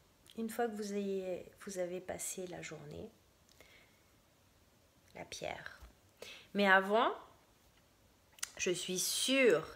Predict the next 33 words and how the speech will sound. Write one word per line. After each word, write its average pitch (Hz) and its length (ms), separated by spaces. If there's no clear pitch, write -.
et 180 100
certaine 190 840
que - 120
votre 180 240
journée 185 400
va 196 180
se - 160
passer 180 560
magiquement 185 1120
bien 147 440
et 170 120
que - 140
ça 175 180
va 175 100
vous 180 140
surprendre 233 680
vous-même. 185 500
Donc 202 240
prenez 254 460
bien 220 420
cinq, 294 640
dix 240 180
minutes 240 460
le 226 140
matin 202 520
et 214 80
même 269 240
si 330 140
vous 339 140
n'avez 262 200
pas 262 200
pu 254 300
planifier 254 680